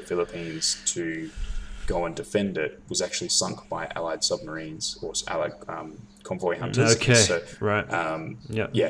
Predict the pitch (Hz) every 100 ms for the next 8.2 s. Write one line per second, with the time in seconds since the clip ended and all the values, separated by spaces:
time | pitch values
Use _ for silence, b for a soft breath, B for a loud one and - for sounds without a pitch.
0 | - - - - - 82 - - 95 82
1 | 82 101 127 123 B B - - 135 -
2 | - - - 139 135 120 110 107 104 101
3 | 101 98 95 101 107 101 95 92 - 87
4 | 87 - 85 82 98 95 90 - 85 85
5 | 92 - 101 - 107 127 123 113 107 -
6 | 110 - - 107 104 104 92 92 92 90
7 | 82 87 - - 170 87 80 - - -
8 | 110 98